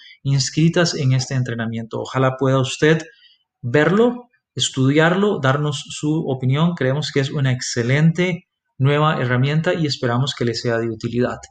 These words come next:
Por el día de hoy, estas dos noticias, ojalá le sean de utilidad y pueda usted unirse a nuestras noticias más frecuentes en BlackBerry Cross por medio de nuestro sitio web, B B cross punto com,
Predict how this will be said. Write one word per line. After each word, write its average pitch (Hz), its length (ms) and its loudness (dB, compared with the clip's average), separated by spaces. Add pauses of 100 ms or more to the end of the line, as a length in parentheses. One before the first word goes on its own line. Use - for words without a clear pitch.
(320)
Por 135 120 4
el 143 80 4
día 175 180 8
de 175 80 10
hoy, 190 320 6
estas 160 280 0
dos 165 180 0
noticias, 175 680 -2 (320)
ojalá 151 560 0
le 139 140 -2
sean 147 400 -2
de 135 100 -2
utilidad 131 580 0
y 156 140 -4
pueda 147 200 0
usted 147 280 -2
unirse 147 520 -2
a 135 40 -4
nuestras 123 540 -4 (640)
noticias 147 760 0
más 165 360 2
frecuentes 160 640 0
en 135 240 2 (120)
BlackBerry 147 580 0
Cross 165 400 -2 (460)
por 135 180 4
medio 147 260 2
de 156 60 2
nuestro 131 240 -4
sitio 139 460 -2
web, 156 260 2 (500)
B 139 260 0
B 160 100 2
cross 151 340 -2
punto 143 240 -2
com, 190 280 4